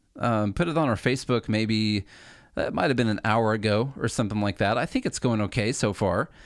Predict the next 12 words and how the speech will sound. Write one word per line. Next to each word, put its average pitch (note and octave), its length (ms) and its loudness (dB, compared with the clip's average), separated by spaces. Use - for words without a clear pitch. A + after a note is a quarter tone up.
Um, B2 520 2
I D#3 80 2
did G3 160 2
an A#3 100 0
article D#3 400 2
talking B2 400 2
about G#2+ 240 2
how, A2 460 2
in D#3 160 2
my F#3+ 220 4
estimation, C#3 840 2
um, A#2+ 520 2